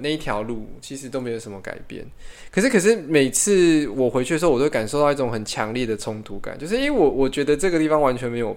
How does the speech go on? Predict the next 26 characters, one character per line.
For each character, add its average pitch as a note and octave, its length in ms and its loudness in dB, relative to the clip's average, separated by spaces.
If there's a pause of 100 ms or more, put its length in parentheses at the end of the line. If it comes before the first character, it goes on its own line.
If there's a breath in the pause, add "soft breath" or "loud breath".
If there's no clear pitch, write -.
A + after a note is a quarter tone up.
变， G#2 180 -4
可 G#2+ 100 -6
是 D3 220 -4 (500)
我 E3+ 80 4
好 D#3 120 4
像 C3 100 2
是 E3 80 0
唯 A#2+ 220 0
一 A2+ 160 -4
那 B2 140 -2
个 A2 160 -4
变 G#2+ 300 -8
动 G2+ 160 -10
的 G2 80 -14 (220)
人， G2+ 200 -8
我 G#2+ 120 -8
从 B2 120 -6
外 C3+ 80 0
面 C3 160 -2
回 G2+ 200 -4
来 F2+ 180 -6
或 G#2+ 100 -6
是 G#2+ 160 -8
怎 - 160 -10
么 E2+ 80 -16
样。 G2+ 200 -10